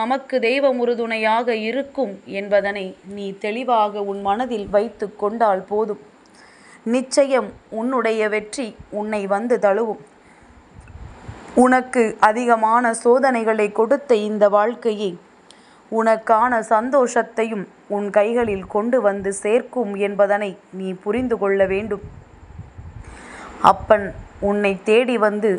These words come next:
இந்த வாக்கினை சொல்லி இருக்கின்றேன். நிச்சயமாக நாளைய விடியல் என்பது உனக்கான வெற்றியான ஒரு நாளாக மட்டுமே இருக்கும். ஆனி உத்திர நாளில் என் பிள்ளை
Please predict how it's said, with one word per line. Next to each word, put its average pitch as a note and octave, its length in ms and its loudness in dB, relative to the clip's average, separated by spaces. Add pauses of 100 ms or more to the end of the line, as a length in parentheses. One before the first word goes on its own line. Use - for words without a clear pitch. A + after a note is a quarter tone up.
(160)
இந்த F#3+ 300 2
வாக்கினை G3+ 580 2
சொல்லி A3+ 380 -2
இருக்கின்றேன். G3 720 -2 (1400)
நிச்சயமாக A#3+ 880 4 (540)
நாளைய G#3+ 560 2
விடியல் G#3+ 480 -2
என்பது G#3 420 -2 (340)
உனக்கான G3 800 0 (320)
வெற்றியான G#3 920 0
ஒரு G3 220 -4
நாளாக G3 600 2
மட்டுமே F#3+ 520 -4
இருக்கும். G#3 480 -8 (760)
ஆனி G#3 420 2
உத்திர G#3+ 440 0
நாளில் G#3 460 0 (160)
என் G#3 300 -4
பிள்ளை A3 400 -2